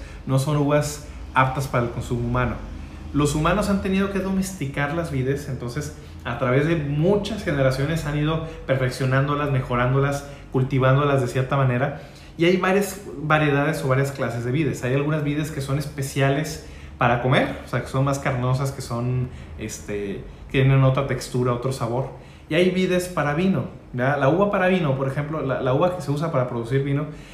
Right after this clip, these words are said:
es una uva que es más agua que, que pulpa, por ejemplo. Entonces, está hecha para sacarle todo el provecho a, a, a la uva. La vide, como no es una planta silvestre, tiene que ser cosechada,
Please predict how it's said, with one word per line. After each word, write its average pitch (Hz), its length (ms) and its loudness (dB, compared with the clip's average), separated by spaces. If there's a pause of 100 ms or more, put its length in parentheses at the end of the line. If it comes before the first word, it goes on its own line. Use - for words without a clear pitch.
(120)
es 147 140 0
una 175 200 2
uva 160 480 0 (100)
que 143 60 0
es - 280 -6 (380)
más 151 260 4
agua 147 380 2
que, 107 600 -4
que 101 520 -8
pulpa, 156 380 0
por 113 120 -6
ejemplo. 131 320 0
Entonces, 123 480 -6 (240)
está 131 220 0
hecha 151 180 -2
para 135 140 2
sacarle 127 400 -2 (160)
todo 143 180 2
el 147 80 2
provecho 120 680 -2
a, 98 480 -6
a, 110 60 -8
a 107 40 -4
la 107 140 -2
uva. 127 220 4 (1080)
La 147 200 4
vide, 196 520 4
como 135 500 0 (100)
no 143 180 0
es 185 120 2
una 208 160 2
planta 185 220 0
silvestre, 160 460 -2
tiene 151 200 -2
que 160 80 -8
ser 151 180 -6
cosechada, 143 600 -2